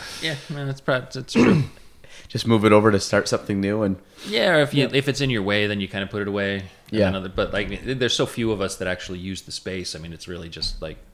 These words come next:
Speaker 2: It's a good space,
Speaker 1: it's, like,
Speaker 2: though.
Speaker 1: it's a great
Speaker 2: 'Cause I went
Speaker 1: space.
Speaker 2: over a couple times, but scheduling was just
Speaker 1: Yeah.
Speaker 2: hard for me to get over there. But it's,
Speaker 1: Yep.
Speaker 2: it, I like it. I like. Eventually, I'll probably make, like, a rig, like, probably with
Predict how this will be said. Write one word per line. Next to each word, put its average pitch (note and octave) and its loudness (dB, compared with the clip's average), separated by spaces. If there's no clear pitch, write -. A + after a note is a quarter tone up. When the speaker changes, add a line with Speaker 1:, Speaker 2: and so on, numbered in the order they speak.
Speaker 2:
It's - -8
a - -4
good G#3 0
space, A#2+ 0
Speaker 1:
it's, A2+ -2
like, - -2
Speaker 2:
though. - -10
Speaker 1:
it's - -14
a A2+ -8
great C#3+ 2
Speaker 2:
'Cause B2+ 4
I D3 12
went E3+ 12
Speaker 1:
space. C#3+ 10
Speaker 2:
over B2+ 8
a A#2 6
couple B2 6
times, G#2 6
but G#2+ 2
scheduling A2 6
was F#2+ -2
just G#2 -4
Speaker 1:
Yeah. G#2 2
Speaker 2:
hard G2+ 4
for G2 -2
me G2 2
to F#2 0
get F#2+ 2
over G2 4
there. F#2 6
But F2+ 4
it's, - -2
Speaker 1:
Yep. C2 -6
Speaker 2:
it, - -16
I - 4
like A#2+ 8
it. - 0
I C3 2
like. - 4
Eventually, D#3+ 10
I'll B2+ 10
probably A2+ 6
make, G2+ 2
like, F#2+ 2
a F#2 0
rig, E2+ -2
like, F2 -6
probably G2 2
with F2+ -4